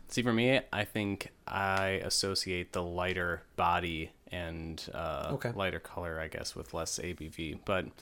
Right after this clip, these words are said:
Speaker 1: yeah, I mean, neither of them taste super alcohol-y. They're,
Speaker 2: Mm-hmm.
Speaker 1: but they're both also very flavor forward, so you probably wouldn't taste the alcohol regardless.
Speaker 2: Sure.
Speaker 1: But, uh, but yeah, we can, uh, we can sip on it, come back to it in a bit, see, uh,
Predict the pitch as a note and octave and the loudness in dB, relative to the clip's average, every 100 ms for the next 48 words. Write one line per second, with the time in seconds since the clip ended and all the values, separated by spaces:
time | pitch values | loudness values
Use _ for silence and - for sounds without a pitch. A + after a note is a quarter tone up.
0 | - - - - C3 G#2+ - A2+ E2 E2+ | -20 -20 -18 2 4 4 2 2 2 -2
1 | G2+ A#2 F#3 F3 B2 G2 - F#2+ - - | 0 2 6 6 6 2 0 0 0 0
2 | G2 E2 - C#2 D2 D#2+ D#2+ D#2 E2 F2 | 0 0 0 -2 -2 -4 -2 -2 -2 0
3 | G2 - A#2+ B2 A2 A2+ C3 D#3 A2 F2 | 2 2 0 0 2 10 12 12 12 4
4 | G#2+ G#2+ F#2 F#2 F2+ F2+ F2 F2 F2 - | 6 2 2 0 0 0 -2 0 -2 -2
5 | D#2 D2+ - E2+ C#2 C#2 D#2 B1+ C#2+ B1+ | -2 -2 -4 -6 -2 -2 -2 -2 -2 -4
6 | - A#1 - - A1+ - A#1+ A1+ - - | -6 -6 -6 -4 -2 -2 -6 -6 -8 -8
7 | G1+ - - - - - G2+ F#2+ - - | -8 -8 -6 -6 -6 -8 -8 -8 -10 -12
8 | - - - G2+ G#2 G#2 G#2+ G#2+ A2 A#2 | -12 -12 2 4 6 8 8 8 6 6
9 | G3+ D#4 - - - A3 G#3+ G#3+ G#3+ A3 | 8 6 4 -12 -4 -2 2 4 6 4
10 | C4+ B3+ - F#3+ G#3 A3+ D#4 F#4 - F#3+ | 4 4 6 8 10 8 6 2 4 6
11 | D3+ D#3 - E3 D3+ A#2+ G#2+ - - - | 6 4 4 4 6 4 4 2 2 4
12 | D#3+ D#3 D3+ | 8 10 8